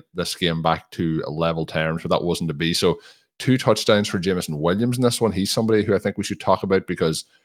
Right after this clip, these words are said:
you know, you mentioned in that clip, basically, you know, he finds a chance to resurrect his career, and there has been flashes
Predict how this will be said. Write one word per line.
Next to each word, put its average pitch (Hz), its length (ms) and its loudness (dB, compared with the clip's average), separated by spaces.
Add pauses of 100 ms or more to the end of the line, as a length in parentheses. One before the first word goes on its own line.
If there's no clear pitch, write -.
(400)
you 104 80 -6
know, 85 260 0 (220)
you 104 160 4
mentioned 104 680 2 (180)
in 92 160 0
that 92 240 0
clip, 92 220 0 (100)
basically, 90 400 -2
you 82 120 0
know, 82 280 -4 (100)
he - 80 -20
finds 90 320 0
a 85 40 -10
chance - 280 -2
to - 100 -4
resurrect 87 540 0
his - 140 -8
career, 87 400 0
and 85 180 -2 (600)
there 98 100 2
has 101 260 2
been 107 160 0
flashes 92 840 -2